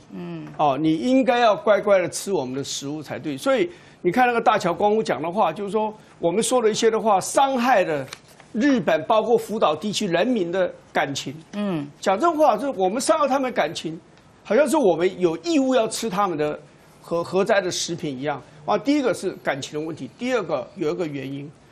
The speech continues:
Speaker 2: 福岛跟周围的四个县哈，人口加起来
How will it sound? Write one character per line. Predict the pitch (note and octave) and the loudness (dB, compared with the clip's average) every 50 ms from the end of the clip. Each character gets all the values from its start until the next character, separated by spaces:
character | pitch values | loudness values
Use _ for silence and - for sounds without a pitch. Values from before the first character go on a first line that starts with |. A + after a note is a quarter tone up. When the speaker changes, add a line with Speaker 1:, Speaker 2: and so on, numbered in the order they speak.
| - - - - - | -20 -20 -20 -20 -20
Speaker 2:
福 | - - - G#3 B3+ E4 D4+ | -12 -8 -4 -2 -2 0 2
岛 | C4+ F3 E3+ | 2 2 2
跟 | - A#3 B3 A3+ | 0 -2 -4 -2
周 | - C4 B3 A#3 | 0 0 0 2
围 | G3+ D#3+ D3 | 2 0 0
的 | D#3 | -2
四 | D3 - - G3 G3 | -4 -8 -8 -8 -6
个 | D3+ D#3 D3 | -4 -4 -2
县 | - F#3 D3+ C#3+ | -2 -2 -4 -4
哈， | C#3+ C3+ B2+ C#3 C#3+ | -4 -6 -6 -4 -2
人 | F3 G#3 B3+ A3+ | -2 -2 -2 -2
口 | E3+ D#3 D3 | -4 -4 -4
加 | D3 - F3 F3+ F3+ | -2 0 -2 -2 -2
起 | - - C#3+ | -6 -8 -8
来 | A#2 A2+ B2+ | -8 -10 -12